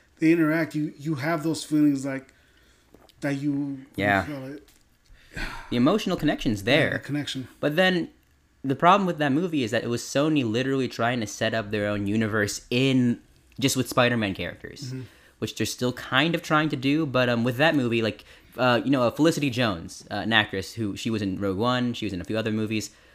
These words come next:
Speaker 2: Uh, some might recognize, you know, On the Basis of Sex, she was on recently as Ruth Bader Ginsburg. Uh, she is in that movie as Felicia, Felicia Hardy,
Speaker 1: Oh,
Speaker 2: which
Speaker 1: okay.
Speaker 2: is gonna be Black Cat,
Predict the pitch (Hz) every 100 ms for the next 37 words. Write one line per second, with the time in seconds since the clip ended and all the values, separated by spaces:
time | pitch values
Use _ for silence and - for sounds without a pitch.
0 | _ - 92 90 - 101 95 98 104 95
1 | 95 92 87 87 85 85 87 92 87 82
2 | - 92 - - 92 90 90 90 87 90
3 | 90 85 82 - 98 92 85 87 101 92
4 | 98 90 - - - 101 101 - 170 170
5 | 156 151 - - 135 185 143 113 110 113
6 | - 120 113 104 - _ _ - 147 156
7 | - 87 - - 127 127 120 101 82 -
8 | - 156 123 117 127 117 127 113 101 92
9 | - 110